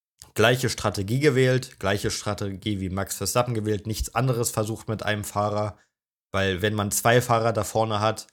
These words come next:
gegen einen einzigen Fahrer, gegen einen Max Verstappen, dann ist es ja eigentlich ganz gern gesehen,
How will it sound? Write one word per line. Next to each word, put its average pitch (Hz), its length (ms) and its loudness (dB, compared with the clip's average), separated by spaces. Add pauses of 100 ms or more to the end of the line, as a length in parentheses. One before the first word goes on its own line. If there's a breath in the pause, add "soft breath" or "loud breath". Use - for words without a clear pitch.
(880)
gegen 101 240 0
einen 110 240 4
einzigen 107 420 -2
Fahrer, 107 260 0
gegen 98 220 -4
einen 101 160 -2
Max 101 220 -4
Verstappen, 110 420 -2
dann 95 160 -4
ist 95 180 -6
es 98 100 -6
ja 101 100 0
eigentlich 98 340 -6
ganz 101 240 -4
gern 98 200 -2
gesehen, 113 380 -2